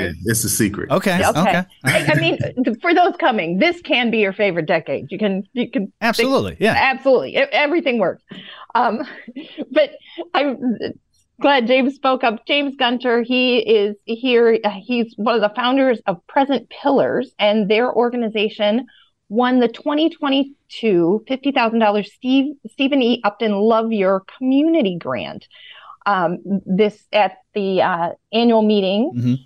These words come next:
Speaker 3: And so I'm excited to have him on to talk about his project.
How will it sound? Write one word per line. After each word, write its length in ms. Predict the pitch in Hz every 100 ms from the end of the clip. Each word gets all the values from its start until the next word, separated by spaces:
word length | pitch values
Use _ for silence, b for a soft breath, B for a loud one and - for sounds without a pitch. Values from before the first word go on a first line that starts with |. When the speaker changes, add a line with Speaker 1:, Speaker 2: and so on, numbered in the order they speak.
| _ _ _ _ -
Speaker 3:
And 320 | 220 196 - -
so 120 | - 226
I'm 220 | 208 190
excited 460 | - - 254 262 247
to 60 |
have 260 | 214 208 202
him 300 | - 277 269
on 260 | 214 196 185
to 100 | 175
talk 340 | - 202 208
about 360 | - 170 175 170 -
his 260 | 196 190
project. 680 | _ 151 131 151 - - -